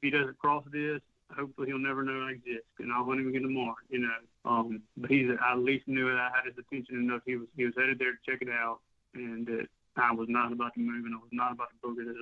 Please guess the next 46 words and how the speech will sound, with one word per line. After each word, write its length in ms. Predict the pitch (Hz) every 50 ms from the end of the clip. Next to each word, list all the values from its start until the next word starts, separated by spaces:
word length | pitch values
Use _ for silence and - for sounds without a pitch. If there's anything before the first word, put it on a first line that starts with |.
| 123 127 123 123
up. 80 | 120 - _ _
We 80 | - 123
only 220 | 123 123 120 117
had 80 | 120 117
about 220 | 113 117 113 - -
three, 360 | - 131 131 139 139 139 135 143 - -
I 60 | -
think 160 | 123 123 -
three 160 | - 143 139
more 120 | 139 139 131
days 180 | 131 123 120 120
left 160 | 127 120 -
in 160 | 120 117 117 -
the 80 | 123
season. 280 | 120 117 117 123 - - - _
So, 220 | 131 120 120 120 117 123 - -
but 140 | 123 123 123
luckily 400 | 131 131 127 - - 127 127 123
he, 200 | 131 127 127 120
uh, 180 | 117 117 117 117 - _ _
he, 400 | - 127 131 135 131 131 131 123
he 100 | 131 131
crossed 340 | 131 - 135 135 135 131 -
that 200 | 143 123 - -
path, 300 | 139 135 139 139 127 127
and 200 | 123 120 117 113 - _ _ _ _ - - - _ _ -
so 60 | 123
that 80 | 123 123 - _
split 200 | - 143 135 - -
second 300 | 151 147 139 - - - - - - - _ - -
long 220 | 139 127 135 135 139
enough, 320 | 139 143 143 143 135 135 - _ _ - - - _ - 151
uh, 200 | 120 117 117 117
to 80 | 117 - _ -
pull 120 | - 139 139
the 80 | 135
trigger. 480 | 131 - - 131 123 127 131 127 123 127 - - - _ _ _
And 180 | 123 120 117 110
I 40 | 110 - -
feel 80 | 170
like 100 | 160 147
I, 80 | 135 - - 151 147
I 80 | 151 151
almost 280 | 170 208 208 151 - _ _
caught 240 | - 139 131 123 120
him 80 | 113